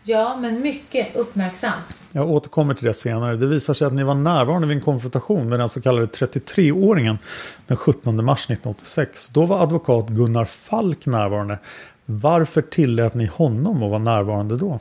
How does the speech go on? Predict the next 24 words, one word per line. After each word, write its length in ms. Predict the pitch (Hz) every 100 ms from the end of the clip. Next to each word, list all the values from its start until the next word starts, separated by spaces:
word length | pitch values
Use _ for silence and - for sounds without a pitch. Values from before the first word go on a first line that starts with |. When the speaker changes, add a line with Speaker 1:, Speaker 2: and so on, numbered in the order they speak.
| _ _ _ _ _ _
Speaker 1:
Jag 400 | 196 262 262 240
var 260 | 185 185 196
inte 320 | 208 190 190
då 300 | 180 180 180
informerad 680 | 180 202 190 190 208 190
om 60 | 185
hur 140 | 185
rörigt 680 | 180 254 190 190 226 - - - - - -
en 140 | 214
konfrontation 680 | 190 190 196 185 185 - 180
gick 200 | 170 180
till. 200 | - 160 185 - _ _ _ _ _ _ -
Min 180 | 233 233
strävan 480 | - 262 214 220
var 160 | 202 190
att 140 | 190
söka 260 | - 208 202
bidra 460 | 196 233 185 208 214
så 120 | 220
mycket 360 | 240 247 226
som 120 | 214 233
möjligt 340 | 214 180 190
till 100 | 202
utredningen. 640 | 202 - 180 180 180 196